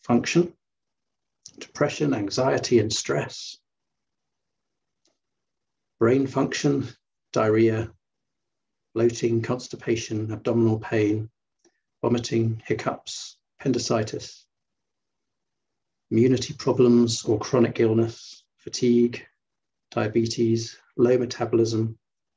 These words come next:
poor appetite, lower leg pain, dizziness, breathing, menstrual cramps and P M S, insomnia,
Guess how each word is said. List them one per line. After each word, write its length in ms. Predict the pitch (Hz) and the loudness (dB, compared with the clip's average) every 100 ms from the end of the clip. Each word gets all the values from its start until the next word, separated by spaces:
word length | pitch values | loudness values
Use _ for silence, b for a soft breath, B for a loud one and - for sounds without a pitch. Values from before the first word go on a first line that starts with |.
| _ | _
poor 220 | 139 127 | 0 2
appetite, 580 | 110 110 - 120 110 - - _ _ _ _ _ _ _ _ _ _ _ _ - | 0 -4 -4 -2 -2 -6 -18 _ _ _ _ _ _ _ _ _ _ _ _ -4
lower 240 | 110 104 | 0 2
leg 280 | 104 127 - | 2 0 -2
pain, 380 | 117 113 113 110 | 0 0 0 0
dizziness, 720 | 120 113 113 113 - - - | 0 2 0 -2 -8 -14 -4
breathing, 560 | 110 113 113 110 113 113 _ _ - | 0 0 0 -2 -6 -10 _ _ -6
menstrual 400 | 117 - - - | -6 -6 -6 -6
cramps 520 | - 117 - - - | -4 -6 -8 -16 -12
and 120 | 101 | -12
P 160 | - 113 | -6 -4
M 140 | 104 | -2
S, 460 | 110 110 - - - _ _ _ _ _ _ _ _ _ _ | -2 -4 -12 -18 -20 _ _ _ _ _ _ _ _ _ _
insomnia, 720 | 113 110 123 117 113 113 113 | -6 -2 2 4 4 2 0